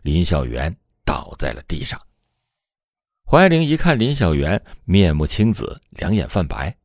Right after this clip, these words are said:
她用手在鼻前一探，已经没有了气息。她颤抖着双手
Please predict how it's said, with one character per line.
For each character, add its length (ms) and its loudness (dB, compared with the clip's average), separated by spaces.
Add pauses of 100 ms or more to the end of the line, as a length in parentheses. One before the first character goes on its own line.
(420)
她 120 2
用 220 4
手 160 0
在 200 0
鼻 200 -2
前 220 0
一 100 0
探， 400 0 (460)
已 280 -12
经 260 -8 (200)
没 300 -8
有 140 -10
了 100 -16
气 240 -4
息。 220 -8 (600)
她 120 2
颤 280 2
抖 180 -2
着 80 -4
双 280 2
手 280 -6